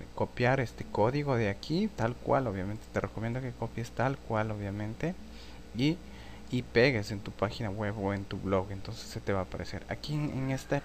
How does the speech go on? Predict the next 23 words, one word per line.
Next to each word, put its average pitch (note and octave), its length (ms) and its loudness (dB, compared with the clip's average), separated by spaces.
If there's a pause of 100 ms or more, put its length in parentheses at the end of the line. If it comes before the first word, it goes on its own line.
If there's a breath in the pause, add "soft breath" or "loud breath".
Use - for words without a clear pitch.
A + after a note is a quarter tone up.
(100)
parte A2+ 300 2
donde G2+ 260 0
dice A#2 240 -4
"click C3 300 -4 (140)
here" B2+ 160 2
aquí, D3+ 380 0 (420 loud breath)
tú B2+ 100 -2
puedes B2 280 2 (260)
poner A2+ 280 6
en A2 120 4
español, A#2 600 2
haga G#2 240 4
clic A#2 280 0
aquí C#3+ 360 0
o, G2+ 320 2 (1000 loud breath)
o A#2+ 180 6
alguna G#2+ 840 2
otra G#2 260 -2
palabra, E2+ 400 -2
ok. - 140 -6 (240)
Clic A#2 220 0
aquí, C#3 420 -2 (160)
here, D#3 220 0